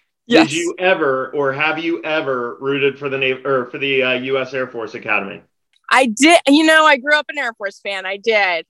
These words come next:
Speaker 1: Uh, <laughs> and I still,
Speaker 2: Oh.
Speaker 1: still love, <laughs> you know, still a fan of Air Force. But obviously, when it comes down to it, Navy's my top, my top team there. So even when, you know, we had the Navy Air Force game this year, it was,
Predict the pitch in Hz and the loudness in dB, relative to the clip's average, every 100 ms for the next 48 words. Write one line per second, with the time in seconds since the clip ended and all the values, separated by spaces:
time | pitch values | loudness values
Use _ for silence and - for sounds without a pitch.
0 | _ 220 220 202 196 190 440 - - - | _ 0 2 2 0 0 -2 0 -2 0
1 | 370 - _ _ _ 262 277 - 403 403 | -8 -8 _ _ _ -2 -2 -2 0 2
2 | 359 330 302 135 - 339 330 330 - 381 | 4 6 6 6 4 4 0 -2 -4 -10
3 | - 415 381 370 - 381 466 - 403 370 | -2 2 2 0 -4 -4 -4 -4 -6 -2
4 | 320 311 320 311 302 _ _ _ 254 254 | -2 -2 0 -2 -2 _ _ _ 0 2
5 | 277 294 285 311 302 269 247 240 262 226 | 0 -6 -10 -10 -6 -4 -4 -2 -4 0
6 | 247 247 254 254 214 226 226 233 - 220 | 0 2 2 2 -2 -2 -2 -6 -2 -4
7 | 254 226 220 - 226 247 214 - - 220 | 0 0 0 0 -4 2 0 0 -8 -12
8 | 208 202 190 190 - 208 202 _ _ 254 | -10 -6 -6 -6 -2 -2 -2 _ _ -4
9 | 269 277 269 262 254 240 214 233 226 226 | 2 4 4 2 2 4 4 2 2 0
10 | 226 233 233 233 233 240 226 - 226 226 | -2 -2 0 -2 -2 -4 -4 -2 -2 -2
11 | 226 - 269 254 208 202 - | -6 0 2 2 0 -4 -8